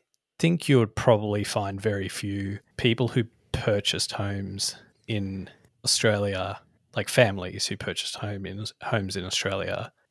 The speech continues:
in the, you know, like, let's say the, I'm just trying to think the years, but let's say the seventies or the eighties, right? Very few of them would have had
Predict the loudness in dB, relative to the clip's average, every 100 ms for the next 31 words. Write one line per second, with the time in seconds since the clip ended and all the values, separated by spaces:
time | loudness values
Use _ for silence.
0 | _ 4 4 2 -2 -8 -14 -6 -4 -4
1 | 0 2 2 -2 -6 _ -12 -6 -6 -4
2 | -2 2 2 0 -4 -4 -8 -16 -12 -10
3 | -8 -6 0 2 2 -2 -2 6 10 10
4 | 6 -2 0 0 2 6 6 6 2 0
5 | -2 -4 -4 -6 -6 -4 -6 -10 _ _
6 | _ 8 10 8 4 2 2 -2 -6 -4
7 | -6 -6 -6